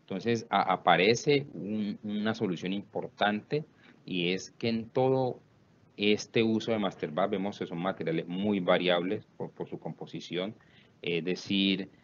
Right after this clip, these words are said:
ha-, hay una proporción entre la parte orgánica e inorgánica que varía por, por la naturaleza de estos materiales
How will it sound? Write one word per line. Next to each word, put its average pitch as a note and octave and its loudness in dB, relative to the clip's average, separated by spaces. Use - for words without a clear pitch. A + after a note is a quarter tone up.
ha-, F2 2
hay F#2+ 0
una A#2 0
proporción - -2
entre A2 -6
la F#2 -4
parte E2+ -4
orgánica F#2+ -2
e F2+ 2
inorgánica E2 -4
que - 0
varía E2+ 2
por, F2+ -8
por - -6
la D#2+ -4
naturaleza E2+ -2
de F2 0
estos F2+ -10
materiales G#2 0